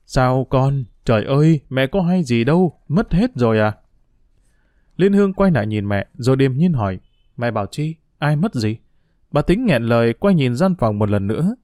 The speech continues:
Đồ đạc quần áo lộn xộn đêm qua đã được gấp gọn lại rồi. Như vậy nghĩa là làm sao? Nhưng đã lỡ nói ra rồi,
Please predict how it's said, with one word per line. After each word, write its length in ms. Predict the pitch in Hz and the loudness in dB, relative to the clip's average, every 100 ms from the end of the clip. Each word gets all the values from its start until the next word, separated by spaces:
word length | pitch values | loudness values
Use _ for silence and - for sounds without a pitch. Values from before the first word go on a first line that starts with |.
| _ 147 | _ -2
Đồ 180 | 139 | 0
đạc 180 | 139 135 - | 0 -2 -2
quần 160 | 139 | 0
áo 120 | 135 | 0
lộn 260 | 226 165 110 | 0 -2 -2
xộn 180 | 139 127 | -2 0
đêm 180 | 175 175 | 0 0
qua 300 | 165 180 175 - | 0 0 -2 -4
đã 80 | - | -2
được 220 | 165 113 - | 0 0 -2
gấp 260 | 175 - | -4 -4
gọn 300 | 135 113 104 | -4 -2 -2
lại 160 | 110 107 | -4 -2
rồi. 200 | 101 92 - _ _ - | -2 -2 -8 _ _ -2
Như 120 | 196 | 0
vậy 180 | 143 123 | 2 0
nghĩa 140 | 175 | 0
là 100 | 160 | 0
làm 160 | 107 101 | 0 -4
sao? 340 | - 151 170 - _ _ - | -2 -2 -2 -6 _ _ -2
Nhưng 220 | 135 131 | 0 2
đã 120 | 123 | 2
lỡ 240 | 131 120 | 2 0
nói 220 | 151 143 175 | 0 -2 0
ra 200 | 156 147 | 0 2
rồi, 340 | 117 107 | 2 2